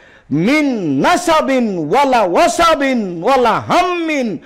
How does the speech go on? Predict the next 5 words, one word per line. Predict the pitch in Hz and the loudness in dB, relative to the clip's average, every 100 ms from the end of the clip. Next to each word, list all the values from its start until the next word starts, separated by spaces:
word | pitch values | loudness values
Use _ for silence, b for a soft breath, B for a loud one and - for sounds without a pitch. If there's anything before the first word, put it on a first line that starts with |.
| B B | B B
ওয়ালা | 262 233 180 | 0 2 0
হুজনিন | 120 339 359 330 311 302 247 160 - B | 0 0 0 -2 -2 -2 -2 -4 -10 B
ওয়ালা | 233 240 208 | 0 2 2
গাম্মিন | 190 - 302 392 381 349 302 208 127 B B 160 | 0 -2 0 0 -2 -2 -2 -4 -8 B B 0
ওয়ালা | 226 262 247 226 | 2 4 4 2